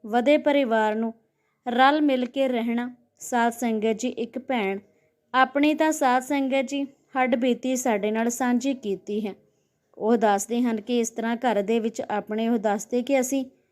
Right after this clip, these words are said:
ਆਪਣੇ ਘਰ ਦੇ ਵਿੱਚ ਬੜੇ ਹੀ ਪ੍ਰੇਮ ਪਿਆਰ ਦੇ ਨਾਲ ਰਹਿੰਦੇ ਸੀ ਤੇ ਜਿਹੜੀ ਬਰਕਤ ਹੈ ਉਹ ਅਸੀਂ ਪ੍ਰੇਮ ਪਿਆਰ ਦੇ ਨਾਲ ਹੀ ਵਧਾ ਸਕਦੇ ਹਾਂ।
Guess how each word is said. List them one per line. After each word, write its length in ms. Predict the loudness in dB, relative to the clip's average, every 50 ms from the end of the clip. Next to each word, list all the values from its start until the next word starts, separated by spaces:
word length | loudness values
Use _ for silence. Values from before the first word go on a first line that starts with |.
| _ _ _ _ _ _ _ 2
ਆਪਣੇ 400 | 2 2 4 4 4 4 4 4
ਘਰ 220 | 4 4 4 4
ਦੇ 160 | 4 4 2 2
ਵਿੱਚ 200 | 2 0 -2 -2
ਬੜੇ 280 | 0 0 0 2 2 2
ਹੀ 140 | 0 0 -2
ਪ੍ਰੇਮ 400 | -2 -2 -4 -2 -2 -2 -2 -2 -2
ਪਿਆਰ 400 | -2 0 2 2 2 2 0 0
ਦੇ 180 | 0 0 0
ਨਾਲ 200 | 2 2 2 2
ਰਹਿੰਦੇ 420 | 2 0 0 -2 -2 -2 0 -2 -2
ਸੀ 200 | -2 -4 -10 -14 -16 _ _ _ _ _ _ _ _ _ _ -4
ਤੇ 120 | -2 -2 -2
ਜਿਹੜੀ 380 | 0 0 0 2 2 2 2 2
ਬਰਕਤ 440 | 2 0 0 0 -2 -4 -4 -2 0
ਹੈ 200 | 0 0 0 0
ਉਹ 260 | 2 2 2 2 2
ਅਸੀਂ 220 | 0 -2 -4 -4 -4
ਪ੍ਰੇਮ 360 | -2 -2 -2 0 0 0 -2
ਪਿਆਰ 360 | 0 0 0 2 2 2 0
ਦੇ 200 | 0 0 0 0
ਨਾਲ 260 | 0 0 -2 -2 -2 -2
ਹੀ 140 | -2 -2 0
ਵਧਾ 380 | 0 0 0 2 2 2 2 0
ਸਕਦੇ 440 | -2 -4 -6 -8 -8 -10 -10 -8 -8
ਹਾਂ। 140 | -8 -10